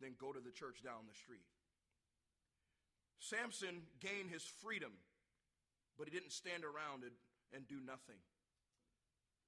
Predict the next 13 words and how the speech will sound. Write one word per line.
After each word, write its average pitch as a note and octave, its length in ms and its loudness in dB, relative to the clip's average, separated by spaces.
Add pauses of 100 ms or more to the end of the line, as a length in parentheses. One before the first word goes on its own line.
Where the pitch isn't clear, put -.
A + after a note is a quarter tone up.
(300)
The A2 80 -12
day E3+ 220 2
that D#3+ 180 -4
you F3 160 -4
were C#3 80 -6 (100)
freed E3+ 220 -6
from C#3+ 240 -8
your B2+ 160 -8
sin, D3+ 240 -4 (1700)
God B2+ 240 -8
said, G#2+ 340 -10
"Go A2+ 140 -8
serve." G#2+ 400 -10